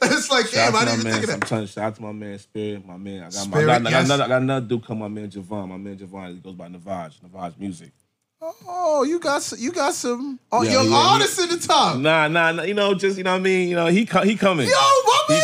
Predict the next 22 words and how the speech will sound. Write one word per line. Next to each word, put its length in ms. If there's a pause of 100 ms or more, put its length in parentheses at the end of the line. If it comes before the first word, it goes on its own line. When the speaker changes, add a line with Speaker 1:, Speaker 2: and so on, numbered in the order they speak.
(100)
Speaker 2:
he 100
Speaker 1:
Books 120
Speaker 2:
coming, 220
Speaker 1:
is 60
Speaker 2:
he 80
Speaker 1:
out 60 (100)
Speaker 2:
co-, 60
Speaker 1:
here 200
Speaker 2:
he, 120
he, 0
he, 420
he 120
Speaker 1:
working. 120
Speaker 2:
coming. 320
He, 160
he 140
definitely 420
got 260
something 240
to 80
say. 300 (200)
He 240